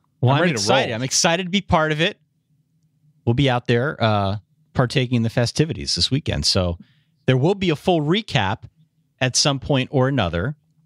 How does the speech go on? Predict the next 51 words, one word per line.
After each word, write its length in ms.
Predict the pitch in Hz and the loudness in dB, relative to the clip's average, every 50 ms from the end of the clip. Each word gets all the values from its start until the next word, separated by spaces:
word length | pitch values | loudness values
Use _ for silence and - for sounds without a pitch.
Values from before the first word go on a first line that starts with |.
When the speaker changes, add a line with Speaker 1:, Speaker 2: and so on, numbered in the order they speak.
| _ - | _ -2
Speaker 1:
Again, 300 | - 135 120 104 131 143 | 0 2 2 2 2 2
Speaker 2:
Mm-hmm. 120 | 156 156 - _ _ _ _ _ | 0 -2 -6 _ _ _ _ _
Speaker 1:
don't 140 | - 92 90 87 | -2 0 0 0
forget 260 | 104 95 101 95 - | 0 0 -2 -2 -2
to 60 | - | -2
subscribe 500 | - 120 107 - - - 117 98 98 95 | -2 -2 -2 -2 -2 0 0 0 0 0
to 40 | 101 | -2
the 80 | 104 123 | -2 0
show. 400 | - - 120 104 104 123 151 151 - | 0 2 2 0 0 0 -4 -4 -2
We're 60 | - 110 | -4 -4
free. 360 | - - 127 117 120 147 170 | -2 0 0 0 0 0 0
We're 140 | 160 120 104 | -2 0 0
every 220 | 98 107 113 113 | 0 0 0 0
week 240 | 107 101 107 107 - | 0 0 -2 -2 0
here 160 | - 117 107 | 0 0 0
in 80 | 104 104 | 0 0
the 100 | 101 92 | -2 -2
off 220 | - 87 85 85 - | -2 -2 -2 -2 -2
season. 400 | - - 95 87 87 98 120 156 | -2 -2 0 0 0 0 0 2
Speaker 2:
Is 140 | - 170 135 | 2 2 2
there 240 | 127 170 202 220 220 | 2 2 2 2 0
a, 180 | 220 208 147 | 0 0 -2
is 120 | 180 175 139 | -2 -2 0
there 100 | 180 202 | 0 0
a 80 | 202 | 0
wedding 260 | 190 190 202 202 180 151 | 0 0 0 0 -2 -4
pool? 580 | - - - 190 190 202 220 240 262 262 - _ _ _ _ _ _ _ _ - - - - _ _ _ _ _ _ _ _ - | -4 0 0 0 2 2 0 -2 -2 -6 -8 _ _ _ _ _ _ _ _ -12 -12 -12 -14 _ _ _ _ _ _ _ _ 2
Speaker 1:
Well, 240 | - 180 226 285 330 330 | 4 4 6 4 4 2
I 80 | 285 302 | 0 0
was 120 | 311 277 240 | -2 -2 0
gonna 140 | 311 302 320 | 2 2 2
ask 300 | 339 381 427 - - - | 2 0 0 -2 -2 -2
you 80 | 208 160 | -2 -2
about 300 | 120 110 90 82 - - | 0 -2 -2 -4 -4 -4
that. 220 | 80 71 - _ _ _ _ _ _ _ - - | -6 -6 -6 _ _ _ _ _ _ _ -4 -2
Speaker 2:
Okay. 380 | 127 127 - - 123 - 107 - _ - | -2 0 0 -2 -2 -2 -4 -6 _ 2
Speaker 1:
Would 160 | 165 180 147 | 2 2 2
you 80 | 165 185 | 2 0
like 220 | 190 214 233 220 - | 0 0 0 0 0
me 80 | 190 170 | 0 -2
to 60 | 165 | 0
put 160 | - - 185 | 0 -2 0
one 140 | 143 143 131 | 0 2 0
together? 380 | 127 127 196 233 180 - - - _ _ _ _ _ _ _ _ _ _ _ - - - - - _ _ - - - _ _ _ _ - | 0 0 0 -2 -2 -4 -8 -16 _ _ _ _ _ _ _ _ _ _ _ -20 -20 -20 -20 -20 _ _ -20 -20 -20 _ _ _ _ 0
Speaker 2:
Um, 920 | 151 139 135 131 131 131 131 131 131 131 131 135 131 131 131 131 127 117 131 | 2 2 2 2 2 2 2 0 0 0 0 0 -2 -2 -2 -2 -2 0 0
Speaker 1:
I 100 | 160 170 | 2 2
generally 520 | 151 135 220 240 277 285 277 262 226 233 | 2 2 2 0 0 0 -2 0 0 2
Speaker 2:
sure. 120 | 214 165 156 | 4 4 4
Speaker 1:
don't 340 | 233 277 240 127 165 147 120 | 4 2 0 -2 -6 -6 -2
do 280 | 127 202 294 294 160 | 0 0 2 2 0
it 160 | 107 107 110 | 0 -2 -2